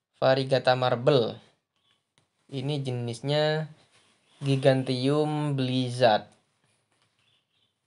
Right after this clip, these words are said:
Gigantium Blizzard ya, yang ini. Harganya se-, eh, berapa ya? Oh, maaf ya. Harganya ini dua ratus ribu.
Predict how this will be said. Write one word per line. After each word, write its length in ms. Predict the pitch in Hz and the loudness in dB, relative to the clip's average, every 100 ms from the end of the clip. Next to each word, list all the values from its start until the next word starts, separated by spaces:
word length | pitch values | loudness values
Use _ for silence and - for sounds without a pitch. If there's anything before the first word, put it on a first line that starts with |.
| _ _ _ _ _ _ _ _ _ _ _ _ _ _ | _ _ _ _ _ _ _ _ _ _ _ _ _ _
Gigantium 720 | - 135 131 127 131 131 123 | -10 -4 0 0 0 -2 -2
Blizzard 400 | 123 123 120 139 135 | -4 -4 -2 -2 -2
ya, 200 | 143 - _ _ - | -10 -12 _ _ -12
yang 160 | 123 123 | -8 -6
ini. 200 | 117 135 143 _ _ _ _ _ _ _ _ _ _ | -6 -8 -10 _ _ _ _ _ _ _ _ _ _
Harganya 1120 | 143 139 143 139 139 135 151 165 160 160 160 | 4 6 6 8 8 8 6 6 8 6 4
se-, 560 | 156 - 151 151 151 - | 2 -2 2 4 4 2
eh, 220 | 135 127 | 0 0
berapa 280 | 120 123 123 | 0 -2 -2
ya? 120 | 117 143 - _ _ _ | -2 -4 -12 _ _ _
Oh, 120 | - 151 | 0 2
maaf 240 | 139 147 | 2 2
ya. 160 | 147 143 - _ | -2 -6 -14 _
Harganya 560 | 139 151 143 143 165 143 | 2 4 6 4 4 2
ini 240 | 160 170 | 2 0
dua 400 | 143 147 147 143 | 0 2 8 10
ratus 320 | 139 143 139 | 8 4 -2
ribu. 320 | 131 123 120 | -2 -2 -6